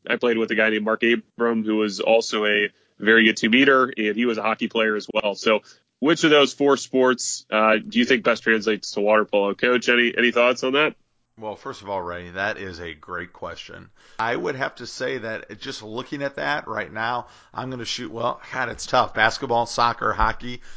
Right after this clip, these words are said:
Speaker 2: um, you know, a-, any type of team sport that forces you have to play team defense and have a team offense and have your head on a swivel. Um, that's why I kinda always say that I feel like people that have played team sports growing up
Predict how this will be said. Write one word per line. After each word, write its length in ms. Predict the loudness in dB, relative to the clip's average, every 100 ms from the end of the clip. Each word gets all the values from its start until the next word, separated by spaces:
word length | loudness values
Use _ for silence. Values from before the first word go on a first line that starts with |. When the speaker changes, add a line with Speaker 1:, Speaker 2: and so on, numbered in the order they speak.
| -16 -12
Speaker 2:
um, 320 | -10 -10 -12
you 80 | -10
know, 180 | -8 -8
a-, 240 | -10 -10 -8
any 160 | -8
type 240 | -2 0 2
of 120 | 2
team 260 | 0 -6
sport 420 | -8 -6 -4 -4 -6
that 220 | -10 -12 -18 -18 -16
forces 420 | -6 -6 -6 -6
you 100 | -4
have 100 | -4
to 100 | -4
play 200 | -2 -2
team 300 | -4 -10 -10
defense 560 | -10 -10 -10 -10 -10 -12
and 160 | -12
have 160 | -10 -10
a 40 |
team 260 | -12 -12 -8
offense 540 | -8 -8 -10 -12 -12
and 120 | -12 -10
have 140 | -10
your 100 | -8
head 140 | -8
on 160 | -8 -8
a 60 | -10
swivel. 500 | -6 -4 -4 -6 -12 -20 -20 -16
Um, 180 | -12 -8
that's 220 | -8 -6
why 140 | -6
I 40 | -6
kinda 260 | -8 -8
always 260 | -6 -6 -6
say 220 | -8 -8
that 160 | -8 -10
I 80 | -10
feel 180 | -10
like 160 | -12 -12
people 260 | -14 -12 -12
that 120 | -12
have 100 | -12
played 280 | -12 -12 -12
team 180 | -16 -16
sports 340 | -12 -12 -10
growing 260 | -10 -8 -4
up 200 | -4